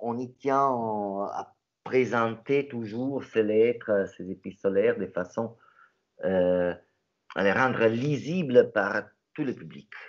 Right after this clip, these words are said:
Donc, il y a une, une petite introduction, quelques pages d'introduction toujours.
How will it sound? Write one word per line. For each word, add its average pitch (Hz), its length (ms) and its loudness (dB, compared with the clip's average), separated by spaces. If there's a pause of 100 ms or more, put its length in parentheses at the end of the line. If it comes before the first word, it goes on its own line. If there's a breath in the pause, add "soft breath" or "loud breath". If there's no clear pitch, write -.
(420)
Donc, 95 380 -4
il 90 60 -10
y 92 60 -2
a 92 100 -2
une, 92 200 -6
une 95 200 -6
petite - 280 -8
introduction, 117 640 -2
quelques 98 360 -10
pages 127 260 2
d'introduction 101 840 -8 (320)
toujours. 151 440 -2